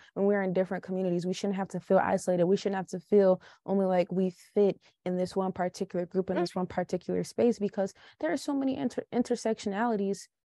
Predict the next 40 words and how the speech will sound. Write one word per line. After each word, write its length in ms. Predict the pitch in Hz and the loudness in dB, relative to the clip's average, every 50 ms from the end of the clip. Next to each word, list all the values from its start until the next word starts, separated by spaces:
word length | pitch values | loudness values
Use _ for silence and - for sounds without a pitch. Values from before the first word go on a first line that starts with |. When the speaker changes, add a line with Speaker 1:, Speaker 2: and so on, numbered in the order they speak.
| _ _ _ | _ _ _
Speaker 1:
with, 460 | - 180 220 233 226 208 - - - - - | 4 8 8 10 10 8 6 0 -8 0 2
within 320 | 208 202 - - 190 190 | 2 2 2 2 -2 -2
people. 520 | - - 285 302 240 208 185 190 196 - _ _ - - _ - | 2 4 4 4 4 4 0 -2 -4 -8 _ _ -20 -20 _ 2
But 300 | 196 214 214 208 202 - - - | 6 8 8 8 8 6 4 2
I 140 | 208 214 | 2 2
think 360 | 196 - 240 247 262 - - 214 | 4 2 2 2 2 0 -2 -2
just, 420 | 202 226 214 208 - - - - _ _ _ _ _ | 0 2 2 0 -2 -6 -16 -18 _ _ _ _ _
you 100 | - 214 202 | -4 -2 -2
know, 160 | 190 190 190 | -2 -4 -4
going 300 | 180 196 196 190 190 180 | 0 0 0 2 0 0
back 320 | 190 185 185 185 - - - - - | 0 0 0 0 -4 -8 -16 -8 -4
to 440 | 202 196 190 185 180 175 175 175 202 - _ _ | -2 0 0 0 0 -2 -4 -8 -10 -14 _ _
what 160 | - 190 185 185 | 4 4 6 6
I 180 | 180 185 180 | 6 4 4
was, 160 | 175 180 185 - | 2 2 0 -2
what 180 | - 196 190 - | -4 -4 -2 0
we 80 | 196 190 | 0 -2
were 60 | 180 | -2
previously 420 | - - 196 185 175 190 - - 185 | -2 -2 -2 -2 -2 -2 -2 -4 -4
talking 240 | - 190 185 233 277 | -2 0 2 2 4
Speaker 2:
Yeah, 120 | 320 302 | 4 4
Speaker 1:
about, 180 | 220 180 180 180 | 4 4 2 0
Speaker 2:
of 60 | 170 | -2
Speaker 1:
about 180 | 190 180 175 175 | -2 -2 -2 -4
Speaker 2:
course. 320 | 175 175 175 - - - _ _ - 190 180 | -6 -8 -12 -16 -20 -20 _ _ -2 -2 0
Speaker 1:
growing 480 | 165 190 196 202 208 214 208 202 190 190 | 2 2 4 4 4 4 2 0 -2 -2
into 480 | 190 190 185 - - - 202 196 196 190 | -4 -4 -6 -6 -4 -2 0 0 0 0
who 140 | - 202 | 0 0
we 140 | 196 196 190 | 0 2 2
are 160 | 185 196 196 190 | 0 0 -2 -2
now, 500 | 196 240 285 269 233 208 202 208 220 214 - _ _ _ _ _ _ _ _ _ _ _ _ _ _ _ _ _ _ _ - | -2 0 0 0 0 -2 -2 -4 -6 -6 -10 _ _ _ _ _ _ _ _ _ _ _ _ _ _ _ _ _ _ _ -2
like 100 | 196 202 | 0 2
I 40 | |
said, 140 | 196 - 202 | 2 4 4
within 240 | 185 185 - 202 196 | 4 4 2 0 -2
Catholic 320 | 190 190 185 180 - 190 - | -2 -2 -2 -2 -4 -6 -8
school, 420 | - - 196 185 185 185 185 - _ _ _ _ _ _ _ - | -6 -4 -4 -4 -4 -4 -6 -10 _ _ _ _ _ _ _ 2
I, 160 | 214 226 233 226 208 - | 4 6 6 6 4 4
I 140 | - 226 226 | 4 6 6
learned 720 | 214 202 196 190 190 196 202 214 220 226 233 233 220 226 | 6 6 4 2 2 2 0 0 0 0 -2 -2 -4 -4